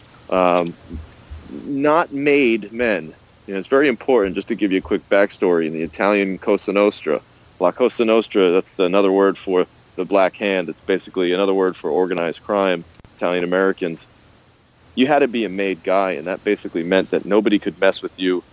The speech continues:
Nobody could order a hit on you without, uh, permission from everybody else. And you were officially a member of the club, so to speak. The guys who robbed the place,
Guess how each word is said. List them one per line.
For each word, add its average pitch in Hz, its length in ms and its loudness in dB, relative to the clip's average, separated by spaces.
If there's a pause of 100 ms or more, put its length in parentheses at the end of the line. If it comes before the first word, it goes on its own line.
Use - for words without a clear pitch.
Nobody 101 220 2
could 107 180 -4
order 95 260 2
a 76 60 2
hit - 240 2
on 95 200 -2
you 92 200 2
without, 90 340 2 (440)
uh, 80 360 0 (500)
permission 104 420 -2
from 98 180 -6
everybody 90 520 -2
else. 95 400 0 (400)
And 110 120 -6
you 127 80 0
were 127 120 4
officially 139 580 0
a 101 60 -2
member 110 460 -2
of 98 340 -2
the 87 80 -6
club, 95 420 0
so 87 180 -6
to 80 80 -6
speak. - 460 -6 (520)
The 113 80 4
guys 143 360 2
who 127 140 -2
robbed 135 260 2
the 160 60 -8
place, 170 360 -6